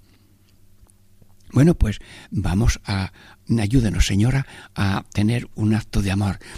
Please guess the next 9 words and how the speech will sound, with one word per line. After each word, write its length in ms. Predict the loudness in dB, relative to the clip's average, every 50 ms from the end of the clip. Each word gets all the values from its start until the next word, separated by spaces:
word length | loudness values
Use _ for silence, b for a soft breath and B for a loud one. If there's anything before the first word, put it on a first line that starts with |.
| B B B B B B 0
Mm, 220 | 2 4 4 4
Señor, 640 | 4 4 4 6 8 8 8 8 6 4 2 0 -6 B B B B B B B B -6
Dios 260 | -2 2 4 4 4 4
Todopoderoso, 920 | 2 2 2 4 4 4 4 4 4 4 2 2 4 4 4 4 4 2 B B B B
tú 100 | B 6
nos 100 | 6 6
quieres 240 | 6 4 4 6 6
mucho, 440 | 8 8 8 6 6 2 2 0 0 b b b b b b b b b b b b b b _ -20 -20 -14 -4 -2
pero 180 | 0 0 0